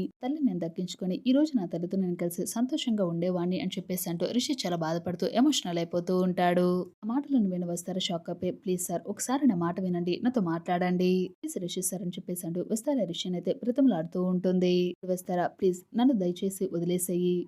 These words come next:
ప్లీజ్ రిషి సార్ మాట్లాడండి. మామయ్య మీరైనా కనీసం చెప్పండి. వల్ల కావడం లేదు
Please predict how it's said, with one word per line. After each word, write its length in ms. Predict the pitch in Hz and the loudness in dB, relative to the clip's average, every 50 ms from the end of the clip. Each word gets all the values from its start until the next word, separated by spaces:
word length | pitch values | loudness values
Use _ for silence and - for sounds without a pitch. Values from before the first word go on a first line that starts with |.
| - _ _ | -8 _ _
ప్లీజ్ 260 | - 254 294 277 - | -2 0 0 0 0
రిషి 200 | 180 175 - 170 | -2 -4 -4 -4
సార్ 240 | - - 175 170 - 180 | -4 -4 -4 -4 -2 -2
మాట్లాడండి. 500 | 185 190 185 - 175 175 180 175 175 165 - | -4 -4 -2 -4 -2 -2 0 -2 -2 -2 -2
మామయ్య 340 | 180 180 175 180 180 180 180 - | -2 -2 -2 0 0 0 0 2
మీరైనా 320 | - 247 285 311 302 294 269 | 2 2 2 4 4 2 2
కనీసం 340 | - 165 170 170 - 190 185 | 0 -2 -4 -4 -2 -4 -4
చెప్పండి. 500 | - - 175 - - 180 180 175 180 180 180 180 175 - - - | -2 -2 -4 -4 -2 0 2 4 4 4 4 4 2 0 -4 -6
వల్ల 160 | - 240 269 330 | -4 -2 -2 -2
కావడం 360 | 320 - 175 170 175 185 190 185 | -2 -2 -2 -2 -2 0 0 0
లేదు 220 | 180 175 175 | 0 0 0